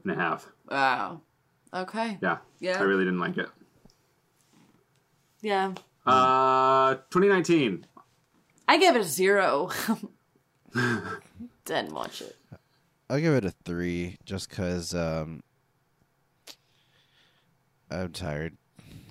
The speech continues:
Speaker 1: <laughs> Uh,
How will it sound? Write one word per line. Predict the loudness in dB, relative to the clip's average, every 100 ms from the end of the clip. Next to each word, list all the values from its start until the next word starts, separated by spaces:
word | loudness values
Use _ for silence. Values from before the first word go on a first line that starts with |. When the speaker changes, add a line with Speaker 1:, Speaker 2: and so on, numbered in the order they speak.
| 0
Speaker 1:
<laughs> | 0 2 2 2 4 4 4 4 2 2 0 0 0 -2 -2 4 4 6 4 4 2 -4 -4 -6 -14 _ -6 -6 -6 -10 -6
Uh, | 0 2 4 2 2